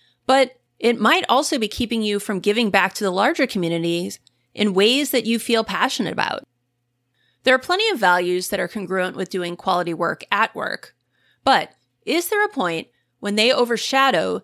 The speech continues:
the other values that you have. Each responsibility you take on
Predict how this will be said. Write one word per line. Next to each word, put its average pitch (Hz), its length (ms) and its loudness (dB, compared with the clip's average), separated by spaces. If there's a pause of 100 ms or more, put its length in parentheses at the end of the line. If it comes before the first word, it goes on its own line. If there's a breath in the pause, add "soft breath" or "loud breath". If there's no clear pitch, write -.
(200)
the 214 220 -4
other 214 240 4
values 170 480 2
that - 160 -2
you 165 100 -4
have. - 540 -4 (1200)
Each 330 240 2
responsibility 269 640 0
you 175 120 -2
take 214 320 -2
on 190 280 -6